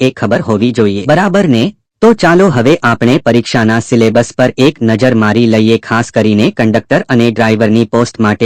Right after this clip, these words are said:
તો તૈયારી શેની કરવાની છે? જુઓ, જનરલ અવેરનેસ, જેમાં કરંટ અફેર્સ અને ગુજરાતની હિસ્ટ્રી, જિયોગ્રાફી બધું આવી ગયું. પછી છે ભાષા, એટલે કે થોડું ગુજરાતી અને અંગ્રેજી, ગ્રામર, સામાન્ય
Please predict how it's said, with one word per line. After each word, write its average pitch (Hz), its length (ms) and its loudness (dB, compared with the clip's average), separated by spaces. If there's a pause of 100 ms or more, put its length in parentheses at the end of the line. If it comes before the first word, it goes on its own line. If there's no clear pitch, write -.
તો 127 180 0
તૈયારી 117 540 0
શેની 120 320 0
કરવાની 110 400 0
છે? 123 240 0
જુઓ, 117 280 2
જનરલ 120 440 0
અવેરનેસ, 120 600 0
જેમાં 117 280 0
કરંટ 127 320 -2 (100)
અફેર્સ 135 380 -2
અને 123 200 2
ગુજરાતની 113 640 0
હિસ્ટ્રી, 131 360 0
જિયોગ્રાફી 113 540 0
બધું 113 340 -2
આવી 117 300 0
ગયું. 127 240 2
પછી 113 320 -2
છે 139 220 0
ભાષા, 120 480 -2
એટલે 117 300 0
કે 151 180 0 (100)
થોડું 123 260 2
ગુજરાતી 113 480 0 (100)
અને 120 160 0 (100)
અંગ્રેજી, 120 440 2
ગ્રામર, 117 400 0
સામાન્ય 120 540 0